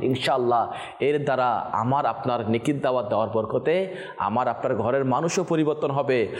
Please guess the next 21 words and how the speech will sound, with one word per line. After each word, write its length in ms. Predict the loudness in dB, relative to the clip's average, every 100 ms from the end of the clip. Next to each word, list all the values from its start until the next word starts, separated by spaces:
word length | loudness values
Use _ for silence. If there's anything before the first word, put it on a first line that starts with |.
| -10 -4
আল্লাহ 240 | 0 2
চাইতো 240 | 2 0 0
আমার 260 | 0 0
আপনার 240 | 0 -2 -2
নেকির 300 | 0 -2 0
দাওয়াত 220 | 0 2
দেওয়ার 200 | 0 2
বরকতে 600 | 0 0 -2 0 0 0 -2
আপনার 340 | -4 -2 -2
আমার 220 | 0 0
মা 240 | 0 0 2
বোন 380 | 0 0 -2 -2
নামাজি 420 | 0 0 0 0
হবে। 500 | 0 2 2 0 -2
আমার 300 | -2 0 0
আপনার 260 | 0 -2 -2
নেকির 280 | 0 0
দাওয়াত 240 | 0 0 2
দেওয়ার 180 | 0 2
বরকতে 320 | -2 -2 -2
ইনশাআল্লাহ 720 | -2 -2 0 0 2 2 0